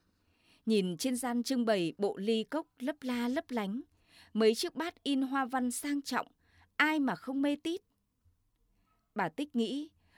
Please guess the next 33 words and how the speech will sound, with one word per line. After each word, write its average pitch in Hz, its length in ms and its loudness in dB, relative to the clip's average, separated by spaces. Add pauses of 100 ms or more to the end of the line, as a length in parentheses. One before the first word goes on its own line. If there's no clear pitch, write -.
(180)
giờ 190 360 2
mà 190 160 0
được 180 300 0
bộ 196 160 -2
ly 233 200 -2
kia 247 320 0 (100)
đặt 208 200 0
lên 247 220 2
chiếc 339 180 -6
bàn 185 240 0
gỗ 185 260 -2
nhà 254 180 0
bà, 165 380 -6 (540)
chắc - 260 -4
là 202 380 -2
sang 214 360 -4
khắp - 280 -12
cả 190 280 0
căn 240 200 0
nhà, 180 400 -2 (380)
vốn 208 400 2
rất - 340 -8
toành 190 260 2
toàng. 180 340 -4 (1120)
Đàn 180 240 0
bà 170 300 0
thường 190 260 2
vẫn 185 160 -6
thích 349 240 -8
những 220 180 -4
thứ 214 220 0
lấp 262 240 -4
lánh, 226 300 -2